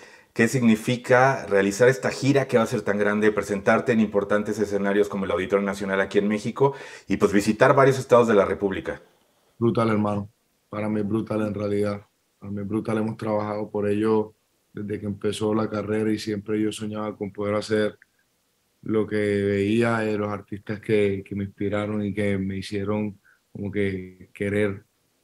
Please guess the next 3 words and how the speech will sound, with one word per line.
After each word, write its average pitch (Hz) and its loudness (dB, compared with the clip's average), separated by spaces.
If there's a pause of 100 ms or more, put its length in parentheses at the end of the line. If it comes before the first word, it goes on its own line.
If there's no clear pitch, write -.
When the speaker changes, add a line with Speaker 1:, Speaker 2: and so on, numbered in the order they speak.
(100)
Speaker 2:
volverme 107 -2
cantante, 104 -4 (1080)
que 110 0